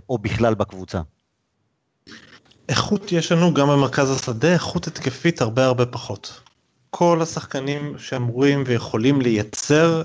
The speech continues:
Speaker 2: את ה-, את הבידודים האלה, את העברת הכדור לבידודים האלה,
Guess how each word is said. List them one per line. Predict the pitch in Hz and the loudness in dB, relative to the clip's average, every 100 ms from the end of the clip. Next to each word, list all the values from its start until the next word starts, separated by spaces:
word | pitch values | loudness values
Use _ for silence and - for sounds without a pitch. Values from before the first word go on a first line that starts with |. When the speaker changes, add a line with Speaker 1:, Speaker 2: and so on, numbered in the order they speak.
| - | -8
Speaker 2:
את | - - | -6 2
ה-, | 151 151 151 147 147 147 143 _ - - - - - - _ _ - | 4 4 4 2 0 -4 -8 _ -20 -20 -20 -20 -20 -20 _ _ -20
את | - 143 | -12 -10
הבידודים | 123 131 131 123 156 156 | -8 -10 -10 -6 -2 0
האלה, | 160 156 160 | 0 2 0
את | - | 0
העברת | 117 104 107 131 143 | 0 0 0 0 -2
הכדור | - 123 139 | -4 -4 0
לבידודים | 127 120 110 110 131 151 | 0 0 -6 -4 -2 0
האלה, | 165 175 180 | 2 0 0